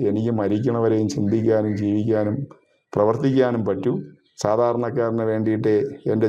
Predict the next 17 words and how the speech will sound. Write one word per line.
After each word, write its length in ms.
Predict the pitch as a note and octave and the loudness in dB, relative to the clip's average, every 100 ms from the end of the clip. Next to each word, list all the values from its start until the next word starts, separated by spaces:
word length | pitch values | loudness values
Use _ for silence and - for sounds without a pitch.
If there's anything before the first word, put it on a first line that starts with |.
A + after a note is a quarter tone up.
| G#2+ | 4
ജീവിതാവസാനം 720 | A2 A#2+ A2+ G#2+ - G#2+ G#2+ | 4 4 2 0 -2 -2 -2
വരെയും 260 | G#2 G2+ G2+ D3+ G2+ | 0 0 0 -2 -2
ഞാൻ 180 | G#2 A#2 A2+ | 0 0 0
നിലയുറച്ച് 560 | G#2+ A2+ A2 G#2+ F#2+ G2+ | 0 2 2 0 -2 -2
ജീവിക്കും. 440 | F#2+ G2 G#2 A2 D3 D3 - _ _ - A2+ | -2 -2 -2 -4 -6 -10 -16 _ _ -12 -6
അന്ന് 220 | B2+ C3 C3+ - - | -4 -4 -6 -8 -4
അദ്ദേഹം 300 | A#2 C3 C3 A#2+ | 0 2 2 0
മത്സരിച്ചതിന് 600 | G#2+ A2 A#2 A#2 A#2 A2+ - | -2 0 0 0 0 0 0
ശേഷം 340 | G2+ F#2+ G2+ C3+ D3 - - _ _ _ _ - A#2 | -2 -2 -4 -4 -8 -12 -20 _ _ _ _ -4 0
ഈ 20 | C3+ B2+ | 2 2
ഇരുപത്തഞ്ച് 600 | A#2+ C3 C3 C3 B2 B2 A2 | 2 0 0 0 0 0 -2
വർഷക്കാലയളവിനുള്ളിൽ 1120 | G#2+ A#2+ F#2+ A2 G#2+ G#2 G2 G2+ F#2+ F2 D#2 D2 D2 _ _ _ _ - F3 D3 D3 C#3+ C#3+ | -2 -6 -2 0 2 0 0 0 0 -2 -2 -6 -12 _ _ _ _ -14 -10 -8 -10 -6 0
തെക്കേവിള 720 | A#2 C#3+ - E3+ E3+ D#3+ D3 C3+ B2 - _ _ _ - A2+ | 0 0 2 4 4 4 2 0 -2 -8 _ _ _ -8 -2
വാർഡിനകത്ത് 880 | A2 B2+ C#3 C3+ C3 A2+ G#2 G2 - - - - _ _ _ - A#2 | 2 2 0 0 0 0 -2 -4 -10 -12 -20 -20 _ _ _ -4 0
അദ്ദേഹം 480 | C3+ D3 C#3 C#3 C3+ A#2+ | 4 4 2 0 -2 -2
മുൻകൈ 360 | B2 C#3 B2+ B2 | -2 0 2 2
എടുത്തുകൊണ്ട് 600 | A2+ A#2+ A#2+ G#2 G2+ F#2+ | 0 -2 -2 -2 -2 -2